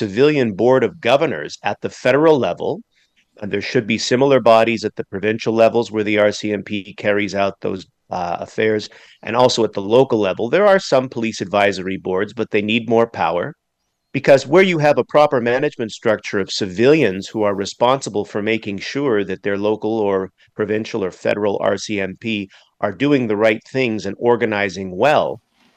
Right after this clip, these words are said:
well, you're going to have more rational management like any other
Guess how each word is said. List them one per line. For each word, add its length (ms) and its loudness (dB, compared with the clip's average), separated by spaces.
well, 460 -4
you're 140 -8
going 200 0
to 60 -2
have 380 -8
more 160 -6
rational 500 -6
management 500 -2
like 220 -10
any 280 -6
other 420 -6